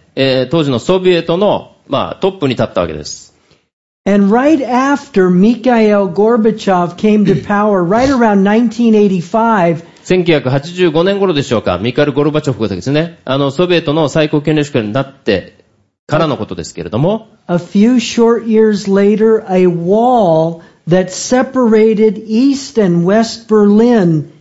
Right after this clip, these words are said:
Speaker 2: came crashing down.
Speaker 1: 当時、この千九百八十九年になってですね、えー、ベルリンの壁と言われているものですけれども、東と西のベルリンを分断していたこの壁がですね、えー、壊されたわけです。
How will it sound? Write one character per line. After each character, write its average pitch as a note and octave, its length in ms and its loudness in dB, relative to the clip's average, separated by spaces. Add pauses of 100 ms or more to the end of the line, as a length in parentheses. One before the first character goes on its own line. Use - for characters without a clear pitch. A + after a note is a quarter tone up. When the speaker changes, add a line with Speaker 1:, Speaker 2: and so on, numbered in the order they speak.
(220)
Speaker 2:
came F3+ 360 0
crashing A3+ 800 0
down. E3 720 0
Speaker 1:
当 D#3 280 0
時、 C3+ 420 0
こ C3 100 -2
の A#2+ 120 -2
千 F#3 160 -2
九 D#3+ 60 2
百 C3 120 0
八 C3+ 180 0
十 B2 120 -8
九 F3+ 180 0
年 D3+ 120 2
に A2+ 60 -2
な G#2 60 -2
っ - 80 -8
て - 80 -14
で F#2 80 -4
す F#2 140 -8
ね、 D3 240 -2 (340)
え A#2+ 720 -2
ー、 G#2+ 40 -10
ベ C#3+ 160 0
ル F#3+ 160 0
リ F#3+ 120 0
ン F#3 60 0
の E3+ 100 0
壁 D#3+ 240 -2
と B2 100 -6
言 A2+ 60 -4
わ A#2 80 0
れ G#2+ 60 -2
て G#2+ 100 -8
い G2+ 40 -4
る F#2+ 60 -6
も F#2+ 100 -8
の F2 80 -8
で E2+ 100 -16
す - 100 -16
け F#2 100 -10
れ G2+ 60 -6
ど C#3 120 -4
も、 F#3 320 -2 (240)
東 F3 360 -2
と F3 120 -2
西 D#3+ 240 -4
の D3+ 100 -2
ベ D3 160 -2
ル F3 100 0
リ E3 140 -2
ン E3 140 -2
を D3 260 -2
分 E3+ 220 -2
断 D#3+ 200 0
し - 120 -14
て D3+ 100 0
い C#3 140 -2
た D#3+ 140 0
こ D3 100 -4
の B2+ 100 -2
壁 D#3 320 -4
が F3+ 120 -2
で G#2+ 80 -6
す F#2 120 -16
ね、 D3+ 280 -6 (240)
え F#2 720 -2
ー、 - 40 -10
壊 C#3 140 0
さ C3 100 -2
れ A2+ 80 -6
た F2+ 80 -4
わ E2+ 80 -4
け D#2+ 80 -8
で D#2 100 -12
す。 - 300 -20